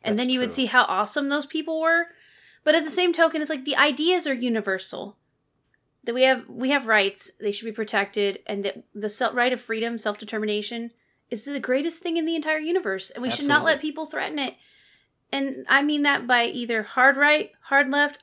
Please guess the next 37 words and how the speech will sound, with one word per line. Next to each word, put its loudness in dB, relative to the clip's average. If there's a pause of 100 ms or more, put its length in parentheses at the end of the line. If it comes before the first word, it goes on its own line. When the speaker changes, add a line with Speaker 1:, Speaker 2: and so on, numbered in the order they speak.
(120)
Speaker 2:
I 8
don't 4
even -2
care 6
if 0
you're -2
gonna 0
try 0
to -4
tell 0
me 0
how 0
to -6
live -4
at -14
the -8
end -4
of -6
the -8
day, -2
we're -6
gonna -4
have -6
problems. -4 (140)
Speaker 1:
Yeah, 0 (220)
I'm -6
a -4
goddamn 0
adult. -2 (160)
Speaker 2:
And 2
the 0
second 2 (120)
my 6
actions 4
infringe -2
on 0
you 0